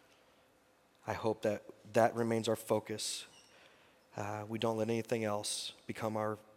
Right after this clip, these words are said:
focus over that. I pray that we operate as a fully functioning body of Christ to see that happen, 'cause ultimately I pray that you're glorified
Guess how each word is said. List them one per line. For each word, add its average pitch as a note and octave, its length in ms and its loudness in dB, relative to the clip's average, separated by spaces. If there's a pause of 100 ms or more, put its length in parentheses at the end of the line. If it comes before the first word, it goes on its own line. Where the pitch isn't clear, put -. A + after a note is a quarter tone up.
(580)
focus A2+ 360 2
over G#2 200 0
that. G#2 400 0 (1120)
I A2 40 -4
pray A2 240 0
that G#2 120 -2
we A2 140 2
operate G#2+ 360 2
as G2+ 120 -2
a G#2 40 -6
fully A2 280 0
functioning G#2+ 440 -4
body G#2 240 0
of G2 60 -10
Christ G2+ 340 -4
to G2+ 80 -6
see - 180 0
that G#2 180 -2
happen, G2 420 -4 (1300)
'cause A2+ 160 0
ultimately A2 440 0
I G#2 40 2
pray G#2 240 -2
that G2+ 120 -4
you're G2+ 140 -6
glorified G2+ 600 -6